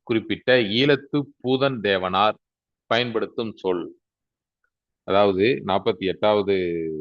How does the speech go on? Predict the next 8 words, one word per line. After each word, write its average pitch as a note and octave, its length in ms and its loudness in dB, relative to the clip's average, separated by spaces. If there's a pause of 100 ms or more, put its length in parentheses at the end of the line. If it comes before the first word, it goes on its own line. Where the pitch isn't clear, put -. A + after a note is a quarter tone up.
(220)
வினா, F2 420 -4 (560)
ஆ, F2+ 360 2
உதவி D3 520 0
செய்தலை A2 560 -2 (140)
குறிப்பிட G#2+ 720 0 (100)
ஈழத்து C#3 500 0 (180)
பூதன் C3 360 -2
தேவனார் G2 540 0